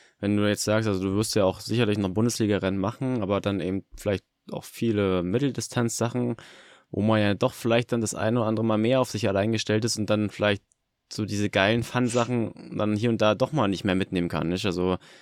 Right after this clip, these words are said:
mm, wird vielleicht auch interessant zu sehen sein, nicht? Dass, äh,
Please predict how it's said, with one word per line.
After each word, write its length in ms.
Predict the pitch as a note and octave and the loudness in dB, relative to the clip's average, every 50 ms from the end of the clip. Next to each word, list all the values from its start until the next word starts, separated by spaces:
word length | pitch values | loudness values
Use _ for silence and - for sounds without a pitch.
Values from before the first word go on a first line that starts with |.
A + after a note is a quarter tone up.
| - - _ _ _ _ _ _ _ | -20 -20 _ _ _ _ _ _ _
mm, 600 | - G#3+ - - - - - G#2+ G#2 G#2+ G#2+ G#2 | -18 -12 -8 -6 -4 -2 -2 -2 -2 -2 -2 -2
wird 160 | G#2+ G#2+ - - | -2 -2 -4 -2
vielleicht 200 | - A#2+ A2 - | -2 0 0 2
auch 180 | - A#2+ G#2 A#2 | 0 0 0 0
interessant 340 | A2 G#2 - - A#2 B2 - | -4 -4 -2 0 0 0 0
zu 100 | - G2+ | -2 -2
sehen 260 | F2 F#2 F#2 F2+ F2 | 0 0 0 2 2
sein, 180 | D#2+ E2+ E2+ | 0 0 0
nicht? 240 | F2 F#2 - - - | 0 0 -2 -4 -4
Dass, 340 | G2 F#2 - - - - - | -4 -4 -2 -4 -4 -2 -2
äh, 580 | G2 F#2+ F#2+ F#2+ G2 G2 G2+ G2 F#2+ F#2+ F#2+ | 0 0 2 2 2 2 2 2 2 0 0